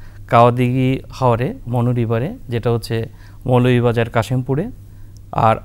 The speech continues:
আরেকটি ফিশ পাস রয়েছে, আহ, ব্রহ্মপুত্র রাইট এমব্যাঙ্কমেন্ট প্রজেক্টে, যেটা, আহ, সারেকান্দি বগুড়াতে, যমুনা এবং বাঙালি রিভারের কানেক্টিভিটিতে। আর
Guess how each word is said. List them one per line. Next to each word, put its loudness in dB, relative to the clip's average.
আরেকটি 2
ফিশ -4
পাস -2
রয়েছে, 0
আহ, 4
ব্রহ্মপুত্র 2
রাইট 0
এমব্যাঙ্কমেন্ট -2
প্রজেক্টে, -4
যেটা, 0
আহ, 2
সারেকান্দি 0
বগুড়াতে, 0
যমুনা 4
এবং 4
বাঙালি 2
রিভারের 0
কানেক্টিভিটিতে। -2
আর 4